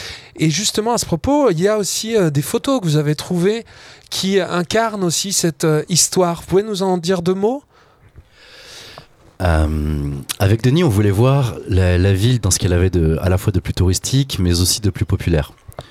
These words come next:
Speaker 2: euh, de plus muséal, comme de plus trivial. Et on s'est retrouvé donc dans le, euh, quartier du Trastevere,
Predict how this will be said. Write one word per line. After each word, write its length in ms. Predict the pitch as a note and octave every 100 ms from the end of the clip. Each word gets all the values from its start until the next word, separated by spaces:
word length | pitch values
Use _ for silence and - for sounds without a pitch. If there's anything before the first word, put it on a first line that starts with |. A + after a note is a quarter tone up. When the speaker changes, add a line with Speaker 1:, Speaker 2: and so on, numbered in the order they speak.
| - - - - - -
Speaker 2:
euh, 180 | D2 D2
de 100 | D2+
plus 200 | - D#2+
muséal, 760 | D#2 E2 E2 F#2 G2+ A2 F2+ D2+ - _ -
comme 180 | - F2+
de 80 | F2
plus 160 | -
trivial. 460 | - F#2+ E2 D#2+ C#2+ - - - - - -
Et 140 | F#2 G#2+
on 60 |
s'est 140 | G#2 A2
retrouvé 640 | F#2+ - G2 G2+ A#2+ A#2+ G2 D#2
donc 260 | F#2+ F2+
dans 140 | F2 E2
le, 100 | D#2
euh, 240 | D2+ D2 D2 C#2+
quartier 260 | - - G2+
du 100 | D#2
Trastevere, 720 | - G#2+ - F#2+ D#2+ F2